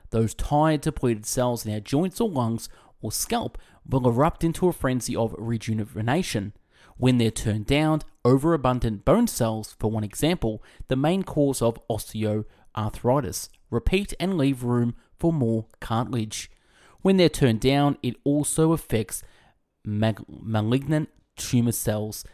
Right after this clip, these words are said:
and they stop multiplying uncontrollably. Order trumps chaos. Homeostasis is restored. Your ultimate vitality pharmacy. Chapter ten identifies medications and supplements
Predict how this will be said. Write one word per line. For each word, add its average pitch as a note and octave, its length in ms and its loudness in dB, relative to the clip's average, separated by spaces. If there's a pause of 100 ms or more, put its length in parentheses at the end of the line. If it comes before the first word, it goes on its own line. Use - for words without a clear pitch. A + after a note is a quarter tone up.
(140)
and A2 200 -4
they A2+ 300 -2
stop - 420 -4
multiplying A2 720 -4
uncontrollably. G#2 880 -8 (680)
Order F3 240 4
trumps - 580 -2 (140)
chaos. A2+ 560 -2 (440)
Homeostasis A2+ 1160 -2 (160)
is G#2 120 -6
restored. B2 540 -2 (880)
Your F#3 240 6
ultimate E3+ 560 0
vitality A2+ 640 0
pharmacy. G#2+ 640 -2 (520)
Chapter - 340 0
ten A2+ 400 -2
identifies A#2 640 0
medications C#3+ 720 -2
and - 80 -6
supplements A2+ 560 -2